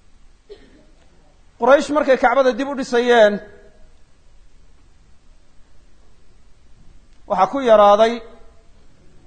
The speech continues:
kharashkii iyo xoolihii ay hayeen baa ku ya-, ku yaraaday. Oo waxay yidhaahdeen, "Kacbada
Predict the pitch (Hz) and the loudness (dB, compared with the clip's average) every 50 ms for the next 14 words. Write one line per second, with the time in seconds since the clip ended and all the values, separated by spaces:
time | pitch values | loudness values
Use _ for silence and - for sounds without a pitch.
0 | - - - _ - - - - - - - - 254 262 233 202 175 - - - | -20 -20 -20 _ -20 -20 -20 -20 -20 -16 -6 0 2 4 4 2 2 -2 -10 -14
1 | - 214 233 247 262 269 254 - - - - - 233 233 226 226 196 214 233 254 | -12 -10 -10 -10 -10 -12 -14 -18 -20 -20 -16 -8 -6 -4 -4 -2 -2 -2 -2 0
2 | 247 220 208 208 202 196 185 196 214 220 220 196 180 170 170 180 165 147 135 - | 2 0 0 0 0 -2 -2 -2 -2 -4 -6 -4 -4 -6 -6 -6 -6 -4 -6 -6
3 | - - - 220 196 170 147 139 123 110 110 92 - - - - - - - - | -8 -10 -8 -6 -4 -4 -4 -4 -4 -6 -8 -14 -20 -20 -20 -20 -20 -20 -20 -20
4 | - _ _ _ - - - - - - - _ - - - _ - - _ - | -20 _ _ _ -20 -20 -20 -20 -20 -20 -20 _ -20 -20 -20 _ -20 -20 _ -20
5 | - _ _ _ - - - _ - - - _ - - - - - - - _ | -20 _ _ _ -20 -20 -20 _ -20 -20 -20 _ -20 -20 -20 -20 -20 -20 -20 _
6 | _ - - - - _ - - - - - _ _ _ _ - - - - _ | _ -20 -20 -20 -20 _ -20 -20 -20 -20 -20 _ _ _ _ -20 -20 -20 -20 _
7 | - - - - - - - _ _ _ _ _ - 190 202 220 202 220 226 220 | -20 -20 -20 -20 -20 -20 -20 _ _ _ _ _ -6 -2 -2 0 0 0 -2 0
8 | 220 226 208 208 208 233 247 254 254 240 - - - - - - - - _ _ | 2 2 2 2 2 0 0 -2 -2 -6 -12 -16 -20 -20 -20 -20 -20 -20 _ _
9 | _ _ _ _ _ _ _ _ _ _ _ _ _ _ _ _ _ _ _ _ | _ _ _ _ _ _ _ _ _ _ _ _ _ _ _ _ _ _ _ _
10 | _ _ - - - - _ _ - - - 220 214 202 208 240 247 226 220 | _ _ -20 -20 -20 -20 _ _ -20 -6 -2 -2 0 0 2 2 2 4 4